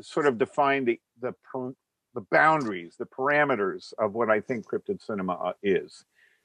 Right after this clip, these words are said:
And this second book, which is focused primarily on the legend of Boggy Creek, the nineteen seventy-two Charles B. Pierce film, is just about one movie and what it spawned,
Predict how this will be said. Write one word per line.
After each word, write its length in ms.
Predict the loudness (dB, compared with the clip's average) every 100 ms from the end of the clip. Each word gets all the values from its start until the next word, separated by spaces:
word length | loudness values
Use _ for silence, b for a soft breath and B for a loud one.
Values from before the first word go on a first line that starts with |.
| _
And 160 | -2 2
this 160 | 2 4
second 380 | 2 4 0 2
book, 240 | 4 2
which 180 | -2 -6
is 120 | -6
focused 460 | -2 0 2 0 -6
primarily 540 | -2 -2 0 0 0 -2
on 140 | -2
the 100 | -2
legend 460 | 2 2 2 0 -2
of 100 | 2
Boggy 380 | 4 2 0
Creek, 400 | -8 -2 0 0 -4
the 80 |
nineteen 400 | -4 -4 -4 -8
seventy-two 800 | -4 -2 -2 -4 -8 -6 -6 -4 -8 _ _ _
Charles 320 | -2 0 2 -2
B. 200 | -8 -8
Pierce 260 | -4 -2 -4
film, 300 | -6 -6 -6 _ _ _ _ _ _ -6
is 300 | 0 0 -2 -16 _ _ _
just 340 | 4 4 2
about 380 | 2 4 4 2
one 380 | -4 2 2 4
movie 500 | 4 4 2 -2 -4 _ _
and 280 | -2 0 0
what 200 | 2 4
it 160 | 4 0
spawned, 720 | -14 -6 2 2 2 -2